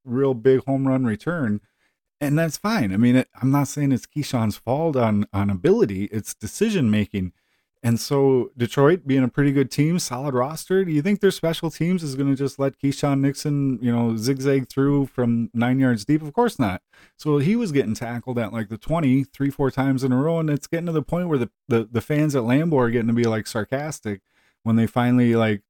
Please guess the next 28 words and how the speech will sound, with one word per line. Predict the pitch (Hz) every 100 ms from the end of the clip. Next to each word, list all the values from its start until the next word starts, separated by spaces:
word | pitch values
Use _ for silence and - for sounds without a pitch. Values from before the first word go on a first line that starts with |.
| _ _ -
you | 110
know, | 107 - -
have | 127
a | 131
touchback | - 147 - 117 120 123 -
or | 104 101
when | 110
they | 113
<laughs> |
finally | - 131 120
get | 120 113
a |
first | 101 127 117
down. | 123 139 135 110
You | 107
get | 120 -
that, | 110 104
you | 120
know, | 110
nice | 110 120 113
roar | 110 117 131 127
from | - 113
the, | 107 104 98
the | 107 101
fans | - 123 143 110
of, | 98
like, | 107 101
"Finally, | - 113 175 185 139 95